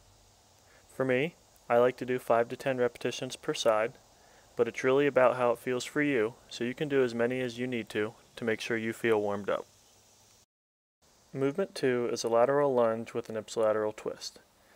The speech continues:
We're gonna apply many of the same principles from movement one and movement two. However,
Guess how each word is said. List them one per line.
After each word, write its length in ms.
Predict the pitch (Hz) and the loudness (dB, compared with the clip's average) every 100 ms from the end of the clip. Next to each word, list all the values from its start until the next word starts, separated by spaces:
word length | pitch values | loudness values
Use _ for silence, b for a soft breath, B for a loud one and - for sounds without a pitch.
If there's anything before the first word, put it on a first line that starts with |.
| B B B _ | B B B _
We're 80 | 120 | 0
gonna 140 | 151 | 0
apply 260 | 147 135 120 | 4 4 4
many 260 | 120 135 | 2 0
of 80 | 151 | -2
the 80 | 156 | -2
same 240 | - 151 | 0 -2
principles 520 | 143 123 - - 120 | -2 -6 -6 0 0
from 260 | - 117 113 | 0 -6 -4
movement 300 | 113 107 107 | -6 -6 -4
one 400 | 143 139 107 120 - - | 2 2 0 -4 -12 -10
and 120 | 120 | -6
movement 320 | 113 127 - | -6 -6 -8
two. 300 | - 139 - - - - - - B B B - | -2 -2 -4 -14 -20 -20 -20 -20 B B B 0
However, 440 | 143 180 127 | 4 6 6